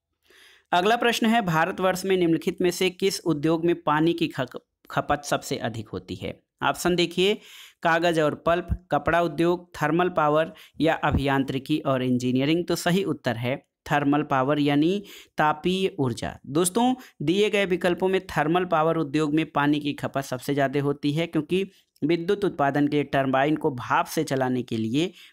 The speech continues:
भाप बनाने के लिए थर्मल पावर में बहुत अधिक पानी की आवश्यकता पड़ती है।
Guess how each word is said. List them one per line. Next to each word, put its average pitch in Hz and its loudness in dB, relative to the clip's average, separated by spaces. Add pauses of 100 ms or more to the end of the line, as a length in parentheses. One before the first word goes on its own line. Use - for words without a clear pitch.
(100)
भाप 151 2
बनाने 123 0
के 120 -6
लिए 127 0
थर्मल 127 -2
पावर 110 0
में 123 -4
बहुत 143 -2
अधिक 113 -6
पानी 101 -2
की 85 -6
आवश्यकता 92 -8 (160)
पड़ती 90 -4
है। - -12